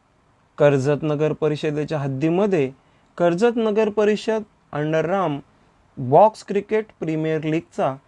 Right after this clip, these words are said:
जल्लोष पाहायला मिळाला. माजी नगरसेवक संकेत भासे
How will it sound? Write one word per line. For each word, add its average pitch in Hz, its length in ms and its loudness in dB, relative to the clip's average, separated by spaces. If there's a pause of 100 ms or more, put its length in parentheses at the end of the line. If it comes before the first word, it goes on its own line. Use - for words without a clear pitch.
(360)
जल्लोष 156 440 2
पाहायला 131 420 -4
मिळाला. 123 420 -8 (540)
माजी 139 320 0
नगरसेवक 151 760 0 (440)
संकेत 170 360 0
भासे 147 580 -2